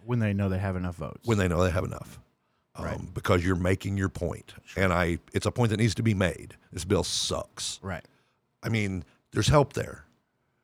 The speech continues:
Speaker 1: Yeah.
Speaker 2: Uh, I
Speaker 1: And
Speaker 2: mean
Speaker 1: it's just, the, it, we just got to the point where we just, we can't wait anymore. It
Speaker 2: Yeah.
Speaker 1: doesn't matter what
Speaker 2: We
Speaker 1: it
Speaker 2: gotta do
Speaker 1: is.
Speaker 2: something.
Speaker 1: Yeah.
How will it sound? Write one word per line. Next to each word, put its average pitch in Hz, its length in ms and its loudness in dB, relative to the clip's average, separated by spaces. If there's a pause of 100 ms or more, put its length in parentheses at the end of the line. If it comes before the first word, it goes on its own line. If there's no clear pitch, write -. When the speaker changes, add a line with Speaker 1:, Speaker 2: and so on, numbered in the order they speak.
(240)
Speaker 1:
Yeah. 101 260 -14
Speaker 2:
Uh, - 80 -10 (420)
I - 40 -10
Speaker 1:
And 156 80 0
Speaker 2:
mean - 20 6
Speaker 1:
it's 175 160 2
just, 190 180 -4
the, 165 220 -2
it, 143 100 -4
we 190 160 0
just 185 160 -4
got 185 140 0
to 147 80 -4
the 127 80 -2
point 127 200 0
where 117 100 0
we 113 40 -4
just, 113 180 -8 (100)
we 120 100 -8
can't 107 240 -2
wait 131 200 2
anymore. 82 280 -6
It - 60 -4
Speaker 2:
Yeah. 107 60 2
Speaker 1:
doesn't 110 160 0
matter 95 200 -2
what 104 160 0
Speaker 2:
We 120 40 4
Speaker 1:
it 107 80 6
Speaker 2:
gotta 80 60 -2
do - 60 -8
Speaker 1:
is. - 80 -8
Speaker 2:
something. 87 420 -8
Speaker 1:
Yeah. 95 120 -12